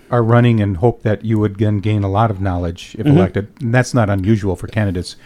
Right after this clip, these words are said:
Speaker 1: who have not been on the council before.
Speaker 2: Correct.
Speaker 1: So tell me about what you're thinking there.
Speaker 2: Well, like I said, be-, <clears throat> questions about housing, um, you know, questions about, you know,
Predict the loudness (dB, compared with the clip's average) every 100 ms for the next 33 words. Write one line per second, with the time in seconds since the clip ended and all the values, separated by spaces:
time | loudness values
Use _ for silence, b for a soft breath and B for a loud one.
0 | B B B 0 0 -2 -2 -2 -2 -4
1 | -4 -4 -4 -8 -10 -10 -8 -8 -8 -4
2 | -4 -6 b b b b b _ _ b
3 | b -10 -4 0 2 0 0 -2 -4 -6
4 | -4 -4 -6 -8 -10 -12 b b b -6
5 | -2 -2 -4 -10 -10 -10 -12 -16 -20 _
6 | -2 -2 -2 -4 -4 -4 -4 -4 -2 -2
7 | -2 -4 -4 -6 -8 -8 -10 -12 b b
8 | -16 -16 -12 -12 -10 -14 -12 -10 -10 -14
9 | -20 -14 -14 -14